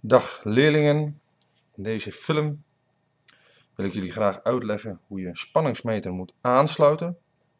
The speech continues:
Maar het allerbelangrijkste, hoe lees je de spanningsmeter af? Ik heb, eh, een spanningsbron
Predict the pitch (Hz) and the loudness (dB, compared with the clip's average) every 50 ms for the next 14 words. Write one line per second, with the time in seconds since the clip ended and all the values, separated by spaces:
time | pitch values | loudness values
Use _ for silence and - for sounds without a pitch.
0 | _ _ _ _ _ _ _ _ _ _ - 101 92 - - 117 117 107 113 113 | _ _ _ _ _ _ _ _ _ _ -8 -8 -6 -4 0 0 0 2 2 0
1 | 110 107 101 101 101 98 - - 98 95 _ _ _ _ _ _ _ _ _ - | 0 0 2 0 0 -2 -2 -10 -12 -14 _ _ _ _ _ _ _ _ _ -8
2 | - 113 139 160 175 180 - - 110 104 110 110 113 113 - 113 101 98 - - | 2 4 4 4 4 0 -8 -10 -6 -2 0 0 0 -2 -4 -6 -6 -8 -8 -4
3 | - 104 104 101 87 92 92 95 90 87 90 - _ - - 127 - - - - | -2 -2 -2 -2 -4 -6 -6 -6 -6 -6 -10 -14 _ 2 2 2 2 0 -10 -18
4 | - _ _ _ _ _ _ _ _ _ _ _ - - - _ - - _ _ | -20 _ _ _ _ _ _ _ _ _ _ _ -20 -20 -20 _ -20 -20 _ _
5 | _ _ _ _ _ _ _ _ _ _ _ _ _ _ _ _ - 139 123 - | _ _ _ _ _ _ _ _ _ _ _ _ _ _ _ _ -10 -10 -8 -2
6 | - 135 127 - - 113 110 107 107 104 98 92 92 90 87 _ _ _ _ _ | -2 -2 -2 -2 -2 2 4 4 6 4 4 2 -2 -6 -12 _ _ _ _ _
7 | _ _ _ _ _ _ _ _ _ _ _ _ - 95 87 85 - - - - | _ _ _ _ _ _ _ _ _ _ _ _ -10 -8 -8 -8 -10 -8 2 4
8 | 185 208 220 196 175 165 165 180 190 214 214 - | 4 4 4 2 2 2 2 2 2 0 -2 -8